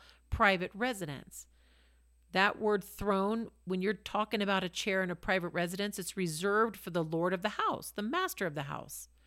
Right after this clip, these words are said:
The very fact that Jesus chose this word to use in this verse means that Satan felt at home there.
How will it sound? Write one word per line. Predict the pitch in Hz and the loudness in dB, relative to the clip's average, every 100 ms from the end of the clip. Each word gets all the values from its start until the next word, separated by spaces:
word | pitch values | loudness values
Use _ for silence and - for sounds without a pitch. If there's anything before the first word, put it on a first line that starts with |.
| _ _ _ _ _ _ _ _ | _ _ _ _ _ _ _ _
The | 220 | 0
very | 220 294 370 | 4 4 4
fact | - - 240 240 - | 0 2 2 2 -2
that | 214 165 | -4 -2
Jesus | 202 247 247 254 | 0 0 0 -4
chose | - - 202 185 - | -4 0 2 0 -2
this | 160 139 185 247 - | -8 0 2 4 0
word | 190 190 196 233 262 - _ _ - | -4 -4 -2 -6 -12 -18 _ _ -2
to | 226 | 0
use | 190 208 202 185 | 2 2 0 -2
in | 185 170 160 | -2 0 0
this | 165 202 - | 0 -2 -2
verse | 156 170 214 - - - _ - _ _ _ _ _ _ _ 175 | -2 -2 -2 -8 -14 -20 _ -20 _ _ _ _ _ _ _ 0
means | 196 180 | 0 0
that | 180 | -4
Satan | - 226 226 175 | -2 0 0 -2
felt | 170 - 170 - | -6 -2 -2 -2
at | 165 - | -8 -10
home | - 247 180 | -10 -8 -8
there. | 147 - 143 | -8 -10 -14